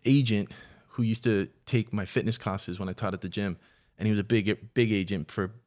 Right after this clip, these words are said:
a big office. And I would always say, like, "Dude, can you get me in? Can you get me in?" <laughs> And, um,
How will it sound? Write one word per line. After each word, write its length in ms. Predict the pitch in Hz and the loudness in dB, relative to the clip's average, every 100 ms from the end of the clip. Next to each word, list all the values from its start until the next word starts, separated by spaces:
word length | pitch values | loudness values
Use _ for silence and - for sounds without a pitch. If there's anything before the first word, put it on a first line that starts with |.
| - | -16
a 60 | |
big 280 | 104 110 101 | -10 -4 0
office. 440 | 98 98 - 82 - - - - _ | 2 0 -2 -10 -12 -20 -20 -20 _
And 280 | 110 98 98 - | -2 0 -2 -6
I 40 | 104 | -2
would 100 | 95 | 0
always 140 | 98 | 0
say, 140 | - 98 | 0 -2
like, 140 | 95 | 0
"Dude, 260 | - 113 90 | 0 0 -2
can 140 | - 92 | -2 0
you 60 | |
get 120 | 98 | 2
me 160 | 76 101 | 2 4
in? 160 | 113 95 | 4 2
Can 160 | 98 | -2
you 60 | 90 | -2
get 160 | 92 | 0
me 140 | 71 101 | 2 4
in?" 180 | 110 95 - - - - - | 4 2 -6 -20 -20 -20 -12
<laughs> 100 | - - _ _ _ _ - - - - | -12 -12 _ _ _ _ -18 -16 -18 -6
And, 400 | - 123 120 120 - | 2 4 4 2 2
um, 500 | 117 107 98 95 | 2 2 0 -2